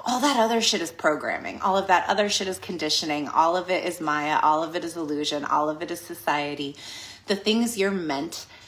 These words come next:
to be in this world, the things that you're meant to have, the life that you're meant to have, the things that you want, those are you.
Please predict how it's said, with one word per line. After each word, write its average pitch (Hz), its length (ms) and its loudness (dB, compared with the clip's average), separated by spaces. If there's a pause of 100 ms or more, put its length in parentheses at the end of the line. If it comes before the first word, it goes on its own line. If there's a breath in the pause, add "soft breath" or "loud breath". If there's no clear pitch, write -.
(100)
to 208 220 -2
be 185 380 -2
in 196 140 -2
this 180 220 -4
world, 175 360 0
the 180 80 -2
things 170 300 -6
that 156 120 -4
you're 190 100 -2
meant 165 240 -4
to 190 80 -8
have, 165 480 0
the 170 140 0
life 160 260 -2
that - 140 -4
you're 180 80 -4
meant 160 220 -4
to 185 60 -10
have, 170 420 0
the 180 80 -2
things 175 300 -8
that 190 140 -4
you 185 120 -6
want, 156 420 -2
those 202 220 -2
are 262 100 -2
you. 214 520 -4